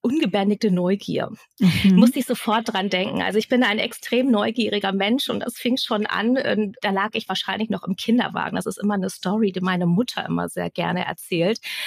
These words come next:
Speaker 1: Also erzählt sie eigentlich jedes Mal, wenn sie Kinder auf der Straße sieht oder Mütter mit dem Kinderwagen. Da sagt sie immer, "Sandra, diese Babys, die liegen dort alle ganz lieb und schlafen seelenruhig.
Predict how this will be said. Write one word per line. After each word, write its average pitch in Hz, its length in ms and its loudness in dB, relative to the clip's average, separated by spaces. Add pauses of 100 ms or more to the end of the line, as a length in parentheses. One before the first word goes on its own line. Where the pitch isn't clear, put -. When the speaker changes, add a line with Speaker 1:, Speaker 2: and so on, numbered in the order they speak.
(180)
Speaker 1:
Also 190 140 0
erzählt 202 280 0
sie 175 100 -2
eigentlich 190 240 -2
jedes 208 320 0
Mal, 202 220 0
wenn 190 120 2
sie 185 120 -2
Kinder 233 340 0
auf - 120 -4
der - 100 -2
Straße 185 480 -2
sieht 196 200 2
oder 180 160 0
Mütter 190 280 0
mit 180 160 -2
dem 180 60 0
Kinderwagen. 160 760 0 (440)
Da 185 80 -4
sagt 208 240 -2
sie - 100 -6
immer, 202 200 2
"Sandra, 233 440 2
diese 220 280 2 (140)
Babys, 247 400 2
die 220 120 0
liegen 226 340 2
dort 208 320 0
alle 220 220 2
ganz 220 480 0
lieb 220 440 0 (420)
und 220 140 6
schlafen 202 640 0
seelenruhig. 185 840 0